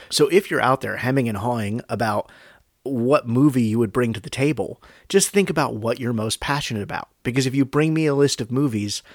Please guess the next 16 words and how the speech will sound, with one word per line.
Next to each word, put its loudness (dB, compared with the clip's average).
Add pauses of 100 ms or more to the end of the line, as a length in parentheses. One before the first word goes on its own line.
(320)
I'm 2
just 0
going 0
to -6
say, 2 (300)
"Those 4
sound 2
really 4
neat. -2 (220)
Which 2
one 0
do -6
you -2
want -4
to -6
do?" -12